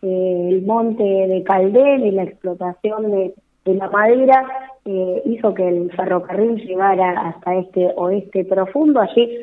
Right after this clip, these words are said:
a tu queridísima localidad de Telén también, que es Punta de Riel. Eh, y bueno, ah, hubo pequeños, eh, pobladores, digamos, que se asentaron allí y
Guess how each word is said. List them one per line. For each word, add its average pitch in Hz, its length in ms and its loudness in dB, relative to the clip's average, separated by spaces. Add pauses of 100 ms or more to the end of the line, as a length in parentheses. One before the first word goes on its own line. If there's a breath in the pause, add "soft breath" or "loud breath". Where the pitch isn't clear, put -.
(220 loud breath)
a 180 140 -4
tu 180 100 -6
queridísima 180 680 0
localidad 170 560 0
de 180 140 2
Telén 185 360 0
también, 190 440 2
que 185 80 2
es - 80 -6
Punta 180 380 -4
de 214 120 2
Riel. 302 320 2 (560 loud breath)
Eh, 214 480 0
y 254 80 0
bueno, 202 400 0 (260)
ah, 220 260 2
hubo 220 400 2
pequeños, 208 640 2 (800)
eh, 196 880 -2 (160)
pobladores, 226 840 6
digamos, 214 460 4
que 208 120 0
se 208 100 0
asentaron 220 580 2
allí 320 540 2
y 262 380 0